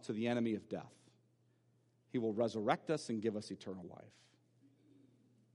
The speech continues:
So we can sing with David, "Even though I walk through the valley of the shadow of death, I will fear no evil.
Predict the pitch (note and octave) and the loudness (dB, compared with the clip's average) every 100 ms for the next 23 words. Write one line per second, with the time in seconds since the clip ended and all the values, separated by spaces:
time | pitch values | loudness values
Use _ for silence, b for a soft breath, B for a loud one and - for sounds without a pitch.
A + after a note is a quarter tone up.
0 | _ _ _ _ _ _ - - C3 C#3+ | _ _ _ _ _ _ -2 4 6 6
1 | C#3+ A#2 D3 C#3 B2+ C3 D3 E3 C3+ C3+ | 4 2 2 4 4 6 6 6 2 4
2 | B2+ C3+ B2+ A#2 A2+ B2+ D#3 - A#2+ G2+ | 4 6 6 6 4 4 2 -4 -4 -4
3 | F2+ A#2 B2+ C3+ A#2 F#2+ - - A2 A2+ | 2 4 4 2 -2 -4 -8 -2 -2 -2
4 | G2+ - A2 C#3+ - - G2+ C3+ G2+ - | -6 -6 -4 -4 -10 -10 -6 -4 -4 -10
5 | - A#2+ B2+ A#2+ A#2 - G2+ F#2+ F2 | -8 -6 -4 -4 -6 -8 -10 -10 -16